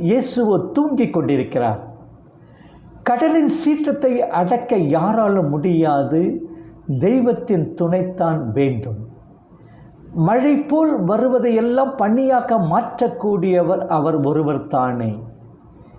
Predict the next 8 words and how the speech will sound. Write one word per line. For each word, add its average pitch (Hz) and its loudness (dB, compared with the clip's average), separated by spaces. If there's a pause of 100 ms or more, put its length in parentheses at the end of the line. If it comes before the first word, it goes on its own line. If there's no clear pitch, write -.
எனவே, 175 0 (680)
இயேசுவிடம் 240 0
வேண்டுகின்றனர், 190 0 (840)
இயேசுவிலே 285 2
கடவுளை 233 0
காண்கின்றனர். 196 -2 (600)
எனவே, 220 2
அவரை 196 0